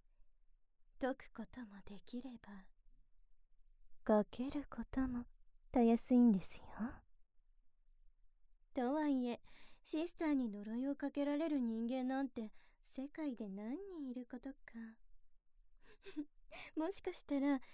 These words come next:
勇者様だけかもしれませんね。よかったですね。貴重な体験ができますよ。<laughs>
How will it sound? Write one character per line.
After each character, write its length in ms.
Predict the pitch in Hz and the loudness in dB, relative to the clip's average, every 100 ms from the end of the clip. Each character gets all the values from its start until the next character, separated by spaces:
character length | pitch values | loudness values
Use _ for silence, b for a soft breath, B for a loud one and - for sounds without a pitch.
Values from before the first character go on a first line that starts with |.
| B B 262 | B B 2
勇 200 | 302 320 | 4 4
者 140 | 285 | -2
様 320 | - 208 185 | -6 -10 -12
だ 160 | - 175 | -14 -12
け 100 | - | -8
か 140 | 285 415 | -2 2
も 100 | 330 | 2
し 160 | - | 4
れ 120 | 277 262 | 6 6
ま 120 | 277 | 4
せ 200 | 311 302 | 4 4
ん 180 | 247 190 | 4 0
ね。 320 | 220 359 - - - - - - _ - _ - - - - - - | -10 -12 -16 -20 -20 -20 -20 -20 _ -20 _ -20 -20 -20 -20 -10 2
よ 180 | 240 294 | 2 2
か 140 | - | -4
っ 20 | 349 | -2
た 100 | - | 2
で 140 | 285 285 | 6 4
す 180 | - 233 | 4 0
ね。 480 | 208 214 277 381 - - - 480 B B - | 0 -4 -2 -2 -2 -12 -18 -14 B B -14
貴 140 | - - | -6 0
重 100 | 220 | 2
な 140 | 220 | 2
体 240 | 233 262 254 | 2 0 4
験 160 | 254 | 4
が 100 | 254 | 6
で 140 | 254 247 | 6 4
き 140 | 254 | 4
ま 120 | 254 | 4
す 160 | 294 277 | 2 0
よ。 60 | 233 226 254 349 - - - - - - - - - - | 0 -2 -8 -12 -16 -20 -20 -20 -20 -20 -20 -20 -20 -20
<laughs> 80 | - | -18